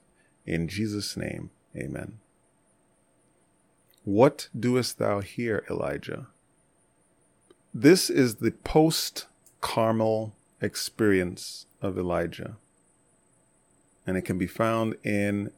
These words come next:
First Kings nineteen. Let's read. "And Ahab told Jezebel all that Elijah had done,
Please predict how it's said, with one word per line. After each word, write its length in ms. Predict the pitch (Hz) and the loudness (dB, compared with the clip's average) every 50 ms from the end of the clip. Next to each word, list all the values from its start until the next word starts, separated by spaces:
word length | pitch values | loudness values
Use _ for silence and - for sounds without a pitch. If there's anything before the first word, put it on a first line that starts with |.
| _ | _
First 340 | - - - 120 120 - - | -8 -2 0 0 0 0 -2
Kings 440 | - - 107 101 98 98 95 92 95 | -4 -2 0 0 0 0 -2 -2 -4
nineteen. 800 | 92 90 87 90 90 90 85 - - 92 87 85 85 87 87 95 - _ _ _ _ - _ _ _ _ _ _ _ _ _ _ _ _ _ _ _ _ _ _ _ _ - | -4 -2 -2 -2 -4 -4 -6 -6 -6 -6 -6 -6 -6 -8 -10 -14 -18 _ _ _ _ -20 _ _ _ _ _ _ _ _ _ _ _ _ _ _ _ _ _ _ _ _ -8
Let's 260 | 156 143 139 - - | -6 -6 -6 -6 -4
read. 380 | 98 90 85 78 73 73 71 - | -2 -2 0 0 -2 -2 -4 -4
"And 240 | - 135 120 117 127 | -4 -2 0 2 4
Ahab 500 | 143 156 175 185 185 196 202 208 175 - | 6 6 6 6 4 2 0 0 -2 0
told 320 | - 160 151 143 123 104 | 2 4 4 4 4 4
Jezebel 520 | 117 113 113 110 107 104 117 110 110 - - | 4 4 4 2 2 2 4 4 2 0 0
all 500 | - 104 104 107 113 117 117 117 120 120 | 2 4 6 8 8 8 8 8 8 6
that 160 | 107 113 107 | 6 6 4
Elijah 460 | 110 104 101 101 101 101 98 - 104 | 6 6 6 6 6 4 4 2 2
had 260 | 95 98 95 90 85 82 | 2 2 2 2 2 2
done, 400 | 90 87 82 80 76 - 92 | 2 2 2 0 -2 -4 -8